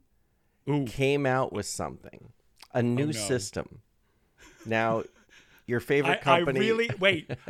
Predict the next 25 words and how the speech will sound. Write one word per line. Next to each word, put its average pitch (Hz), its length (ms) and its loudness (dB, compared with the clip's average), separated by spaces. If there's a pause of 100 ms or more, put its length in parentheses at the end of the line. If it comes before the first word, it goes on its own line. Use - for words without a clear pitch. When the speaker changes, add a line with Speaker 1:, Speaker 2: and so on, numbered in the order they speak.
Speaker 1:
I 156 140 2
think 208 340 -4
I 208 160 4
know. 147 220 0
Can 208 240 2
I 196 80 2
guess? 190 500 -2 (100)
I'm 208 120 -2
gonna 247 160 2
Speaker 2:
Sure, - 80 0
Speaker 1:
guess. 160 300 0
Speaker 2:
sure. - 400 -6 (640)
Speaker 1:
Polaroid, 170 600 2 (100)
Spectra? 220 680 -2 (1120)
Speaker 2:
Polaroid 120 1080 0 (600)
came 131 260 2
out 131 220 4
with 190 120 0
Speaker 1:
Okay. 123 220 -2
Speaker 2:
the, - 160 -2
okay, 120 240 2
okay, 117 280 -2
okay, 117 180 0
so 127 120 -4
listen. 120 420 -4